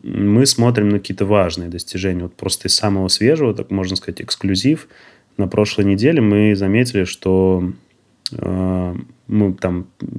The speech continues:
пэт-бутылки пятилитровые перевели на, из переработанного пластика на сто процентов. И вот они стоят в термоусадочной упаковке такие.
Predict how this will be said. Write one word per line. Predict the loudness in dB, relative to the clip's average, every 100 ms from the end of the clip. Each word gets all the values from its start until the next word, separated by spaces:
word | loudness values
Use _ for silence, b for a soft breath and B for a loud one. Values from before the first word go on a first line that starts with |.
| -10 -2
пэт-бутылки | 0 0 -4 0 0 0 -4
пятилитровые | -4 -2 -2 2 0 0 -4
перевели | -4 0 2
на, | 2 2 0 -2 -2
из | -6
переработанного | -4 0 0 2 -2 -2 -6
пластика | -4 -4 -4 -6 -4
на | -4
сто | -4 -8
процентов. | -8 -8 -6 -8 -12 -20 B B B B B B
И | 2
вот | 2 4
они | 2
стоят | 0 0 2 2 0
в | -12 -10
термоусадочной | -2 0 0 0 0 0 0 -2 -2
упаковке | -2 -4 0 0 -2 -8
такие. | -10 -10 -8 -8 -8